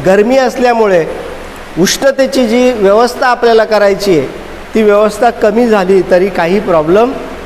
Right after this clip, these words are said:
नसतो. बाकी जी तुसं आहेत ती जर ओली झाली तर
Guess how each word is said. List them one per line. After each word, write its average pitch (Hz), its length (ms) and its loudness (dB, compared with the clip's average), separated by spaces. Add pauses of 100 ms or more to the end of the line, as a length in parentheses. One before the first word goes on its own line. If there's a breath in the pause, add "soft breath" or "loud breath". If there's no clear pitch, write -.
(120)
नसतो. 190 440 2
बाकी 175 420 0
जी 214 200 0 (100)
तुसं 208 220 0
आहेत 185 200 2 (120)
ती 196 140 2
जर 202 300 2 (840)
ओली 226 300 2
झाली 233 360 2 (920)
तर 233 240 2